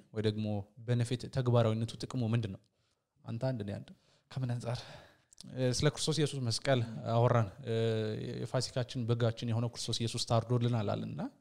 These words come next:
Speaker 1: የመስቀሉ ሞት፣ ስቃይ፣ መከራ ኢምፕሊኬሽኑ ተግባራዊነቱ ምንድን ነው?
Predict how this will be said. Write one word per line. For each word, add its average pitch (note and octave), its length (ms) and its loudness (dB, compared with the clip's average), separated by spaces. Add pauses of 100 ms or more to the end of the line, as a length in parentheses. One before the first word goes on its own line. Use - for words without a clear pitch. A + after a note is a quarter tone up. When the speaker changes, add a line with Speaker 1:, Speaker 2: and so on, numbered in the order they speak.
Speaker 1:
የመስቀሉ B2 520 -2 (100)
ሞት፣ A#2 220 -4 (540)
ስቃይ፣ A#2+ 500 -2 (300)
መከራ A#2 320 -2 (560)
ኢምፕሊኬሽኑ A2+ 480 -8 (260)
ተግባራዊነቱ G#2+ 640 -2
ምንድን G#2+ 200 -8
ነው? B2 100 -14